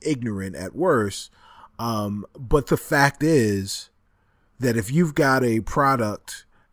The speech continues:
and it's not going, you know, you've got a mode in your game that's not going to work, then you need to remove that mode from the game and deal with the fallout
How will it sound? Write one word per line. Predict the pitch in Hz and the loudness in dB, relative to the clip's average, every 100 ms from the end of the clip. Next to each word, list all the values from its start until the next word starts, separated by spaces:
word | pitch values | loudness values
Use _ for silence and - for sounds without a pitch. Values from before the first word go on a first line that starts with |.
| _ | _
and | 131 113 | -2 -2
it's | 107 - | -2 -4
not | 117 117 120 - | -2 0 0 -2
going, | 117 117 110 110 | -6 -4 -4 -6
you | 139 143 160 | -6 -2 2
know, | 123 | 2
you've | 131 175 | 2 2
got | 180 147 | 4 4
a | 131 | 4
mode | 120 143 127 117 | 2 4 4 2
in | 113 123 | -2 -4
your | 117 110 | -2 -4
game | 120 135 120 104 | -4 -4 -4 -4
that's | 101 - | -6 -6
not | 123 113 | -4 -4
going | 87 110 101 | -4 -6 -6
to | 101 | -6
work, | 113 139 107 | -2 0 -2
then | - 104 | -4 -4
you | 120 147 | -2 -2
need | 123 104 | -2 -4
to | 104 | -6
remove | 98 107 123 104 | -6 -4 -4 -4
that | 101 90 | -6 -6
mode | 101 110 101 | -4 -4 -6
from | - 107 95 | -8 -6 -8
the | 87 | -8
game | 85 123 90 76 76 _ _ _ _ | -4 -4 -4 -8 -16 _ _ _ _
and | 127 113 95 - | -4 -4 -4 -10
deal | 127 127 135 127 | -4 -2 0 0
with | 113 107 - | 0 -2 -6
the | 110 101 98 98 | -6 -4 -4 -8
fallout | - - 151 156 123 95 95 | -6 4 6 6 4 0 -4